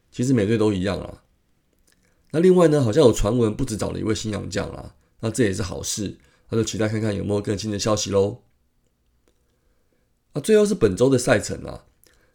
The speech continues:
那基本上呢，未来也将是长达两周的客场赛程。那首先本周二跟周三呢，在新庄跟富邦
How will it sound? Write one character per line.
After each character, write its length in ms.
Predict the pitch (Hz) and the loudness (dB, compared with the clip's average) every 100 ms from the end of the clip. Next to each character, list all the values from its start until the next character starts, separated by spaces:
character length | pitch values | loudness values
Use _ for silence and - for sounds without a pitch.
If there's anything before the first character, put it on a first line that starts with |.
| - | -8
那 80 | |
基 160 | 123 - | -2 0
本 120 | 113 | 2
上 220 | 107 117 | 2 2
呢， 80 | 104 | 2
未 180 | 110 143 | 2 4
来 140 | 107 | 4
也 140 | 101 95 | 0 -4
将 180 | 120 120 | -4 -2
是 160 | 127 | -2
长 220 | 107 98 | -4 -4
达 160 | 98 98 | -4 -4
两 180 | 95 90 | -4 -6
周 160 | 107 | -2
的 160 | 107 95 | -2 -2
客 180 | 92 120 | 0 0
场 160 | 90 | 0
赛 200 | 85 110 | -4 -4
程。 260 | 98 - - - _ _ _ _ _ _ _ _ _ _ | -2 -6 -10 -16 _ _ _ _ _ _ _ _ _ _
那 80 | 127 | -6
首 160 | 123 110 | 0 2
先 220 | 151 165 | 2 0
本 200 | - 98 | 0 -2
周 180 | 113 131 | 0 2
二 120 | 135 | 2
跟 220 | 127 120 | 2 0
周 180 | 120 113 | 0 0
三 240 | 113 104 | 0 -2
呢， 140 | 104 95 | -2 -2
在 120 | 113 | -2
新 220 | - 110 | -2 -4
庄 240 | 107 104 | 0 -2
跟 180 | 104 110 | 0 -4
富 160 | 110 117 | -2 -4
邦 320 | 104 98 98 | -2 -4 -6